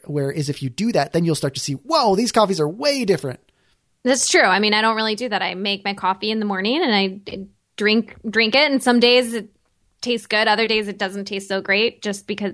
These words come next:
Speaker 2: but it's the same coffee. It's just more of the person making it, you know,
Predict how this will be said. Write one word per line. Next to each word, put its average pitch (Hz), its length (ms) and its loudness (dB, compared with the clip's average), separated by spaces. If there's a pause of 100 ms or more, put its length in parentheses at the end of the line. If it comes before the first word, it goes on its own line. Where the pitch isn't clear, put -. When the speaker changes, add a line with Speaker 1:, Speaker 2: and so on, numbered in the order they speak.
Speaker 2:
but 285 180 4
it's 208 160 -2
the 240 60 -12
same 233 220 -2
coffee. 220 420 0
It's - 240 -10
just 196 220 -10
more 202 240 -2
of 180 80 -12 (540)
the 208 80 -4
person 202 360 -4
making 202 320 -6
it, 160 240 -8
you 185 100 -10
know, 165 200 -8